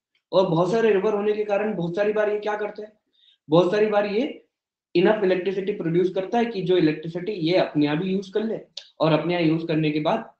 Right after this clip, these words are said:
ये, उसके बाद भी थोड़ा इसके पास बच जाए। उसके बाद,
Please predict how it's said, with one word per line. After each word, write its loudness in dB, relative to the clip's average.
ये, 2
उसके -2
बाद 2
भी -8
थोड़ा -2
इसके -6
पास -6
बच -10
जाए। -16
उसके 0
बाद, 0